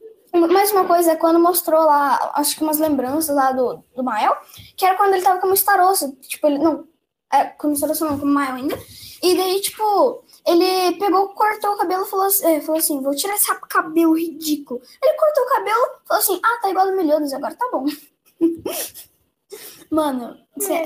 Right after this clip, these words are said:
Speaker 1: eu não gostei muito disso na temporada cinco, velho. Ficou muito estranho.
Speaker 2: Não, eu que-, algo que eu queria ver de verdade, mas acho que não vai acontecer, é uma porrada dos Eltris e do Melio-, e do,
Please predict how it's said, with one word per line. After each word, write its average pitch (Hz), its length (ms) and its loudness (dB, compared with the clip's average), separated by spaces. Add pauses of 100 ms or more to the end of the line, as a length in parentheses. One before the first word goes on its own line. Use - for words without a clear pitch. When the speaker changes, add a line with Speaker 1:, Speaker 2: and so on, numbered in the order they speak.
Speaker 1:
eu 311 140 0
não 320 120 2
gostei 320 260 -2
muito 277 240 0
disso 254 280 -4
na 247 100 -8
temporada 240 420 -8
cinco, 233 400 -6
velho. 247 280 -16 (760)
Ficou - 160 2
muito 294 120 6
estranho. 254 480 -2 (1600)
Speaker 2:
Não, 311 160 2
eu 285 160 2
que-, 302 80 2 (120)
algo 302 200 4
que 349 80 0
eu 320 60 -2
queria 320 220 4
ver 302 100 2
de 302 80 -8
verdade, 262 420 2
mas 254 160 -2
acho 254 160 -2
que 254 60 -10
não 254 60 -4
vai 247 100 -2
acontecer, 247 500 -4
é 277 40 -8
uma 269 180 -2
porrada 262 320 0
dos 254 220 -6
Eltris 330 680 2 (760)
e 254 220 -12
do 247 160 -6
Melio-, 277 460 2
e 247 460 2
do, 233 300 0